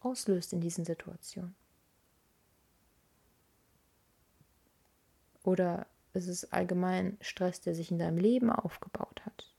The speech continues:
Das ist eine andere Situation, die dich einfach so beeinflusst. Ich weiß es ja nicht, aber wenn du darauf eingehst und guckst, hm, was löst diese Panikattacken in mir aus?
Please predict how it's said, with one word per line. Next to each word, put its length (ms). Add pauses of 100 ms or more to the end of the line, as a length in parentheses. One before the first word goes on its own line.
Das 100
ist 100
eine 180
andere 480 (140)
Situation, 580
die 60
dich 260 (320)
einfach 260
so 360
beeinflusst. 960 (480)
Ich 160
weiß 200
es 200
ja 60 (120)
nicht, 240
aber 300 (480)
wenn 120
du 100
darauf 600
eingehst 600 (580)
und 140
guckst, 440 (300)
hm, 240 (320)
was 340
löst 400
diese 380 (100)
Panikattacken 760
in 100
mir 140
aus? 240